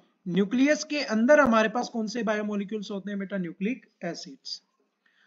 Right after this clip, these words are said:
Of all living cells in the form of nucleoproteins। सभी सेल्स के अंदर किसकी फॉर्म में? न्यूक्लियोप्रोटीन्स की फॉर्म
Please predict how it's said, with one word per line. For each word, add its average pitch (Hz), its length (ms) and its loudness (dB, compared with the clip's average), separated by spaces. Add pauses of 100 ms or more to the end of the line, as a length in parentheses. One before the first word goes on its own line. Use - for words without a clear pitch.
(140)
Of 214 120 -2 (160)
all 262 260 6
living 233 220 4
cells 220 320 -2
in 208 180 -4
the 226 80 -4
form 185 280 -4
of 196 140 -6
nucleoproteins। 170 800 -8
सभी 196 440 -6
सेल्स 208 320 -4
के 220 80 -10
अंदर 208 220 -6
किसकी 202 320 -8
फॉर्म 208 280 -6
में? 208 80 -4
न्यूक्लियोप्रोटीन्स 170 1080 -6
की 185 120 -8
फॉर्म 147 280 -14